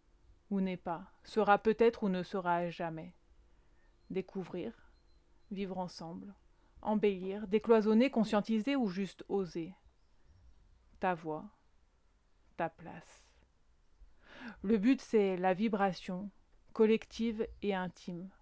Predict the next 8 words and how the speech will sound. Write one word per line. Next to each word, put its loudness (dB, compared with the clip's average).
qui -8
commence 0
quand -2
on -4
se -10
regarde -6
en -8
face. -12